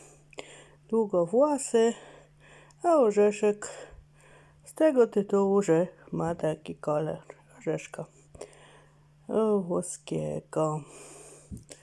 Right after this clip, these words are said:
Bardzo ładny, łagodny.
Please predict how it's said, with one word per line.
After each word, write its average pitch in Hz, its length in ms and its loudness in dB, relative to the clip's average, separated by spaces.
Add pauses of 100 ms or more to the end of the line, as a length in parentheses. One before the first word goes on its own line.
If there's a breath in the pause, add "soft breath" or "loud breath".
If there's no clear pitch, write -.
(800 loud breath)
Bardzo 196 360 0
ładny, 175 540 -2 (1400 loud breath)
łagodny. 175 840 2